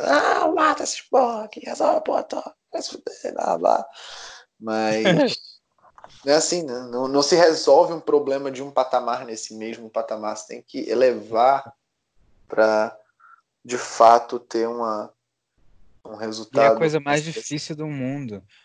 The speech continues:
Speaker 2: O cara
Speaker 1: É,
Speaker 2: te deu um
Speaker 1: eu
Speaker 2: soco na cara. O cara te deu um soco na cara sem motivo nenhum. Quero ver você levantar e falar,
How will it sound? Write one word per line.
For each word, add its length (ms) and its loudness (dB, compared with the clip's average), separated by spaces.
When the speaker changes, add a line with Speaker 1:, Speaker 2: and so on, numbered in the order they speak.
Speaker 2:
O 60 -20
cara 200 8
Speaker 1:
É, 100 12
Speaker 2:
te 60 10
deu 100 6
um 40 10
Speaker 1:
eu 120 10
Speaker 2:
soco 220 0
na 160 -4
cara. 640 2
O 40 -20
cara 140 4
te 80 -16
deu 100 -6
um 40 -6
soco 240 -4
na 120 -2
cara 240 2
sem 160 -10
motivo 340 -10
nenhum. 480 -6
Quero 240 4
ver 240 0
você 440 -2
levantar 720 2
e 40 0
falar, 440 0